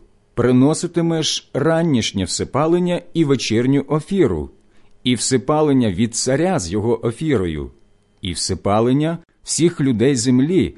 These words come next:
з їхньою офірою та з їхніми ливними жертвами. Ти виливатимеш на нього всю кров всипалення і усю кров мирних жертв. Про мідний же жертовник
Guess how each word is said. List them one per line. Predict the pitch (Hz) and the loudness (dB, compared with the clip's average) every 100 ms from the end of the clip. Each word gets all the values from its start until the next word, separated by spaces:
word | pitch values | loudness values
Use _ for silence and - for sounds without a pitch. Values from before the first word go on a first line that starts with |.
| - _ - | -18 _ -12
з | 80 | -4
їхньою | 95 156 131 123 117 - | 0 0 2 2 2 0
офірою | 107 87 95 120 160 185 113 69 - _ - | -4 -4 -2 0 2 2 0 -2 -12 _ -2
та | 135 | 0
з | 120 85 | 2 2
їхніми | 104 185 - 185 180 180 - | 2 2 2 2 2 0 -2
ливними | 123 110 113 123 123 120 | 0 2 4 4 4 2
жертвами. | 92 113 - - 85 73 67 - _ _ _ _ _ _ _ _ _ _ _ - | 0 -2 -2 -4 -4 -4 -8 -14 _ _ _ _ _ _ _ _ _ _ _ 0
Ти | 139 135 - | 2 0 -2
виливатимеш | 113 131 120 113 156 139 107 95 - | 2 4 4 4 2 2 0 0 0
на | 104 | 2
нього | 127 180 104 80 - | 2 2 0 -2 -4
всю | - - 180 | -10 -2 0
кров | 196 160 135 139 127 _ | 0 2 2 2 -2 _
всипалення | - - 135 127 101 85 78 73 69 - _ - | -6 -4 -2 -2 -2 -2 -4 -6 -8 -14 _ -2
і | 139 | 0
усю | 170 170 185 214 | 2 2 0 0
кров | 175 170 180 170 - | 2 2 2 -2 -6
мирних | 131 120 120 135 147 135 | 0 0 2 0 0 -2
жертв. | 139 165 98 - - _ _ _ _ _ _ _ _ | 0 0 -2 -8 -20 _ _ _ _ _ _ _ _
Про | 143 165 | 2 4
мідний | 170 180 120 117 101 | 4 4 4 2 2
же | 110 | 0
жертовник | 95 107 107 208 202 143 85 - | 0 -2 2 4 4 4 -2 -8